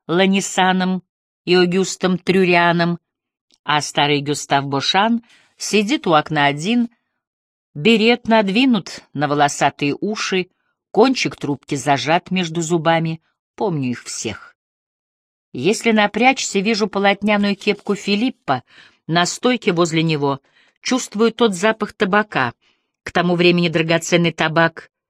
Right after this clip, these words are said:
щедро мешали с листьями одуванчика, и он вонял палеными зелеными ветками и отдавал цикорием.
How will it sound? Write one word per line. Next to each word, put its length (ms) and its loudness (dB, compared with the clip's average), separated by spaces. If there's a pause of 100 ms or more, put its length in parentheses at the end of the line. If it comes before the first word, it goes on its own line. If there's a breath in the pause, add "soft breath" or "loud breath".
щедро 520 0
мешали 420 0
с 140 -6
листьями 420 -4
одуванчика, 800 -4 (380)
и 120 0
он 200 4
вонял 440 4
палеными 640 2
зелеными 540 0
ветками 540 -2
и 40 0
отдавал 500 -2
цикорием. 760 -6